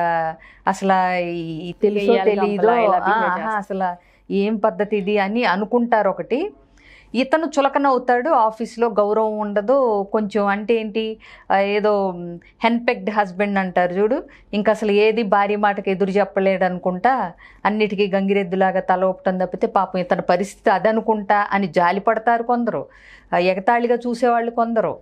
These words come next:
Speaker 1: ఆ గౌరవం తగ్గిపోతుంది అతనికి. ఇప్పుడు అతను ఒక టీమ్ లీడరో, మేనేజరో అనుకోమ్మా, ఇప్పుడు రేపు నుంచి అతనికి ఆ విలువ ఎక్కడ ఉంటుంది? ఏదన్నా ఒకటి కోపట్టమో, ఇప్పుడు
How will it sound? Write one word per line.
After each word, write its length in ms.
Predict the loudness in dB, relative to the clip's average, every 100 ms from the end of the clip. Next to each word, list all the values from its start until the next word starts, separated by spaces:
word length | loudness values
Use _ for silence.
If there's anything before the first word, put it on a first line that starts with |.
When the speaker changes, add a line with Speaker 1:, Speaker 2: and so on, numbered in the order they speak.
| -16 -20 _ -2
Speaker 1:
ఆ 120 | 0
గౌరవం 560 | 2 2 4 2 0 -4
తగ్గిపోతుంది 720 | -2 -2 0 0 0 0 0
అతనికి. 380 | 0 0 -8 -8
ఇప్పుడు 200 | 0 0
అతను 220 | 0 -4
ఒక 100 | -6
టీమ్ 360 | -2 0 2 4
లీడరో, 320 | 2 2 0
మేనేజరో 560 | 0 -2 -2 -4 0 0
అనుకోమ్మా, 580 | 0 -2 -4 -4 -8 -12 _ -20 _
ఇప్పుడు 220 | -4 2
రేపు 240 | 2 2 0
నుంచి 280 | 0 2 0
అతనికి 360 | 0 0 2
ఆ 40 | 2
విలువ 280 | 2 0
ఎక్కడ 260 | 0 0 0
ఉంటుంది? 540 | 0 -2 -4 -4 -8 -14 _ _ -20 _ 0
ఏదన్నా 380 | 2 2 2 2
ఒకటి 300 | 2 0 -2
కోపట్టమో, 680 | 2 0 0 -2 0 0 0
ఇప్పుడు 240 | -2 -4